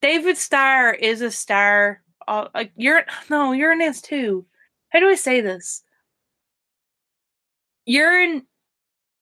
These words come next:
deserves it more because he was out injured, and this will give him momentum and get him back up in, you know, the main event picture. Whereas David Starr doesn't really need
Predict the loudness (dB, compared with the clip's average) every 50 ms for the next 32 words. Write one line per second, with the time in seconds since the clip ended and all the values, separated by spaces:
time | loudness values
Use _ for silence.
0 | _ _ _ _ _ _ _ _ -6 -2 0 2 2 2 2 2 0 0 0 0
1 | -2 0 2 4 4 4 2 0 -4 _ -8 -6 -2 -2 -2 -2 -2 -2 -4 -2
2 | 0 0 2 2 2 0 -2 -4 -4 -2 -2 0 0 0 0 -2 -4 _ _ _
3 | _ _ _ _ _ _ -4 -2 -2 -2 -4 -4 -4 -2 -2 -2 0 0 2 2
4 | 2 2 2 2 2 2 0 0 0 0 0 0 0 -2 -6 -6 -2 0 0 2
5 | 0 0 2 2 2 2 0 -2 -4 -4 -2 -2 -2 -4 _ -14 -8 -6 -4 -4
6 | -2 -2 -2 -4 -6 -8 _ _ _ _ _ _ -4 -2 0 2 4 4 4 4
7 | 2 0 -2 -6 _ _ _ _ _ -2 -2 0 0 0 0 2 2 2 2 2
8 | 2 0 0 -2 -4 -6 -6 -4 -4 -2 0 0 0 0 -2 -8 _ _ _ _
9 | _ _ _ _ _ -2 0 2 2 2 0 -2 -6 -6 _ 0 2 2 2 2
10 | 0 -2 -2 -6 -4 -2 0 2 2 2 0 0 -4 -6 -6 -6 -6 -4 -4 -2
11 | -2 -2 -2 -2 -2 -2 -2 -4 -4 -6 -8